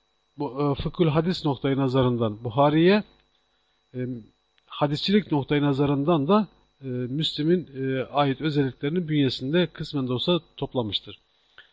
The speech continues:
Böylece her ikisinin maksat ve gayelerini eserinde gerçekleştirmeye çalışmıştır. Tirmizi hadis kabulündeki şartlar açısından Buhari ve Müslim'den daha mütesahil bir tutum içindedir.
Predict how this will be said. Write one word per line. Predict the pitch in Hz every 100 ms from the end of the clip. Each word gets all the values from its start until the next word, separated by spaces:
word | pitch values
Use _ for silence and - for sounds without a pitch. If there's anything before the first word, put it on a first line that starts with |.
| _ 165
Böylece | 208 202 160
her | 202
ikisinin | 226 202 - 143 135
maksat | 147 151 196 -
ve | 151
gayelerini | 135 160 160 139 135 175
eserinde | 156 151 151 139 156
gerçekleştirmeye | 151 135 139 - 127 - 147 160
çalışmıştır. | 127 113 - 117 - - - _ _ _ _ _ _ _ _ _ -
Tirmizi | 165 202 196 220
hadis | 156 180 220 -
kabulündeki | 185 160 165 156 139 -
şartlar | 135 165 165 208
açısından | 185 143 - 147 135
Buhari | 139 165 180 185
ve |
Müslim'den | 151 135 - 151 127
daha | 160 196
mütesahil | 185 165 147 - 147 147 131 196 175
bir | 131 123 120 _
tutum | - - 185
içindedir. | 156 - 135 110 - -